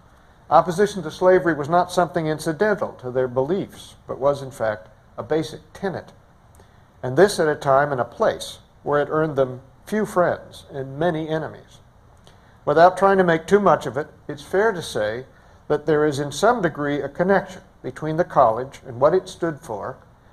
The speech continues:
and the timing and substance of Lincoln's Galesburg speech, which some thought was the most important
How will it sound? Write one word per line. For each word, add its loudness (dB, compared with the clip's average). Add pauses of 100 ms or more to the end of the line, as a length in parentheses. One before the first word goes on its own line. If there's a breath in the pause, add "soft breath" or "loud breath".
and -4
the 0
timing 0
and -8
substance -2
of -10
Lincoln's -10
Galesburg -8
speech, -8 (600 soft breath)
which -6
some -4
thought -2
was -10
the -10
most -6
important -10